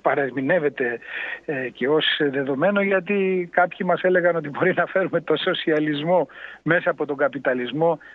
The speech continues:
το οποίο είναι ανέφικτο. Όμως, η παρουσία του Κομμουνιστικού Κόμματος και σε αυτές τις εκλογές και στην Ευρωπαϊκή Ένωση είναι ακριβής, είναι ακριβώς γι' αυτό το λόγο, για να μπορεί να δείχνει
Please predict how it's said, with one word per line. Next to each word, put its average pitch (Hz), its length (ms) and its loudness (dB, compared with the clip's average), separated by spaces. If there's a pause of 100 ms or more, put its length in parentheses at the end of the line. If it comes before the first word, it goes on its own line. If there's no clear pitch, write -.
(220)
το 147 100 0
οποίο 143 260 0
είναι 135 340 -2
ανέφικτο. 123 480 -8
Όμως, 170 520 2
η 156 100 -6
παρουσία 139 440 0
του 180 100 -4
Κομμουνιστικού 165 440 -4
Κόμματος 143 540 -2 (180)
και 165 120 0
σε 170 100 -2
αυτές 175 180 -2
τις - 100 -14
εκλογές 143 460 -4 (380)
και 180 160 2
στην 190 180 -4
Ευρωπαϊκή 156 520 0
Ένωση 135 420 -4 (280)
είναι 214 220 4
ακριβής, 180 840 0
είναι 196 200 0
ακριβώς 175 400 2
γι' 160 80 0
αυτό 175 260 2
το 180 120 2
λόγο, 147 400 0 (140)
για 143 220 0
να 135 120 0
μπορεί 139 460 0 (600)
να 151 160 2
δείχνει 170 600 -4